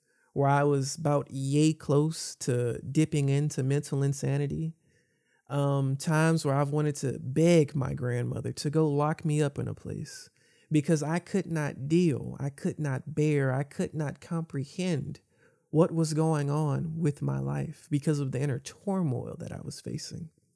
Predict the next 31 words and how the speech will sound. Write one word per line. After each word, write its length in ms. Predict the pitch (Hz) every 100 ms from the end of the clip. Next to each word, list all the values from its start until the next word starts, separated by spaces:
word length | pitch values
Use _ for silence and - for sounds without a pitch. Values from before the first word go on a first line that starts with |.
| _ _ - - _ _ _ _ _ _ _
As 440 | - 151 160 156 -
the 320 | 156 147 143
Alabaster 720 | 160 180 175 151 147 147 -
Box 380 | 131 131 127 -
song 380 | - 127 127 127
by 260 | 127 123 -
C 240 | - 135
C 180 | 135 127
Wining 440 | 123 127 123 123
says, 640 | - - 131 - 147 - - _ - -
"You 200 | 156 185
don't 280 | 185 175 127
know 220 | 143 156
the 140 | 147 -
cost 640 | - - 151 127 139 -
of 160 | 135 139
the 120 | 123
oil 640 | - 147 147 117 113 156 - _ - -
in 180 | 139 135
that 180 | 131 127
alabaster 720 | 131 127 131 127 131 - -
box. 520 | 151 131 131 - -
You 160 | 156 202
weren't 440 | 202 185 151 -
there 260 | 160 165 151
that 260 | 131 131
night 380 | - 139 123 -
when 220 | 139 131 139
Jesus 400 | 135 135 160 139
saved 420 | - 113 - -
me." 280 | - 170